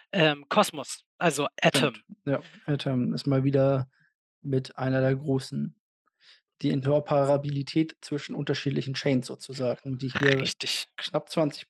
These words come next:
Speaker 2: ne, siebzehn Prozent in einer Woche gemacht haben, so ungefähr.
Speaker 1: Ja.
Speaker 2: Auch nicht schlecht. Kann man natürlich auch wieder mit aufnehmen, ist auch bei uns im Portfolio vertreten. Da gerade Ethereum sich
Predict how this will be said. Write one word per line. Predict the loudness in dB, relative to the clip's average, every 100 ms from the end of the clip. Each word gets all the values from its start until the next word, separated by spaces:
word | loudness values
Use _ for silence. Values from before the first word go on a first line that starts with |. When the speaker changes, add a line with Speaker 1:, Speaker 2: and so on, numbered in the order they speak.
| -2
Speaker 2:
ne, | 2 4
siebzehn | 2 0 -6
Prozent | -6 -8 -6
in | -2
einer | 0 0
Woche | 0
gemacht | 0 -2 0
haben, | 0 0
so | -2
ungefähr. | -4 -4 -6 -6 _ _ _ _ _ _ _ -18
Speaker 1:
Ja. | -18 _ _ _ 2
Speaker 2:
Auch | 4
nicht | 4
schlecht. | 2 -4 -6 -12 -18 -16 -2
Kann | 2
man | 4 4
natürlich | 2 0 -2
auch | -2
wieder | -2
mit | 0
aufnehmen, | -2 -4 -6
ist | -6 -8
auch | -10 -8
bei | -6
uns | -6 -6
im | -8
Portfolio | -8 -10 -2 0 2 0 -4
vertreten. | -6 -6 -6 -8 0 0 2 0 0 -14 -20 -12 0
Da | 2 4
gerade | 4 4 4 4
Ethereum | 0 2 4 6 6 4 2 -2
sich | -4 -4